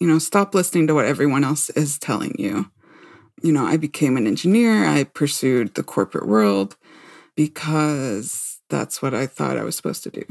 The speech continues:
You know, <laughs> that's what everybody was doing. You know, you go to college, you climb the corporate ladder, and you make a ton of money, and then you'll be happy. And none of those things made me happy.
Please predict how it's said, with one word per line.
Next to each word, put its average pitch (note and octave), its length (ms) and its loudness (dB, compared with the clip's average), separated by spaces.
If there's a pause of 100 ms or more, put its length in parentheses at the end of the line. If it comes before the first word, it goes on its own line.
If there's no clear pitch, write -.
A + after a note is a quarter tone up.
(400)
You - 120 -8
know, - 120 -14 (100)
<laughs> - 0 - (120)
that's - 580 -6
what C#3+ 400 -4 (480)
everybody D3 460 -2
was E3 140 -2
doing. C4 340 -2 (200)
You D3+ 100 -2
know, C#3 100 -2
you G3+ 160 0
go A#2+ 160 -2
to A2 60 -2
college, G3 520 -2
you D3 320 2 (140)
climb B2+ 220 -2
the - 40 -10
corporate C#3+ 320 -6
ladder, D3+ 440 0 (600)
and D3+ 280 4
you D3+ 60 4
make C#3 160 2
a D3 40 -2
ton F3 220 0
of G3+ 60 4
money, A3 300 4
and G3 120 4
then D#3+ 100 6
you'll C#3 120 4
be - 100 -2
happy. - 560 -8 (680)
And C3+ 680 -4 (260)
none D#3+ 280 4
of D3 80 0
those C3+ 180 0
things - 280 -4
made - 140 -4
me - 80 -6
happy. D#3 560 -4